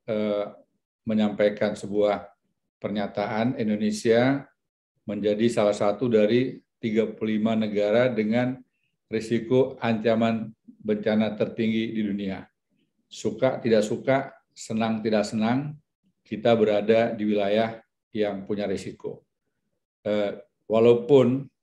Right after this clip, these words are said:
kita punya risiko, tetapi kita juga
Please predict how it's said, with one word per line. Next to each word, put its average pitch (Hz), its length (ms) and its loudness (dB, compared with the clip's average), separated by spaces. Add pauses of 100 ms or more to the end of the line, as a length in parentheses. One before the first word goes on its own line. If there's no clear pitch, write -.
(140)
kita 117 240 -2
punya 113 240 -2
risiko, 104 640 2
tetapi 113 720 2
kita 113 240 0
juga 104 400 0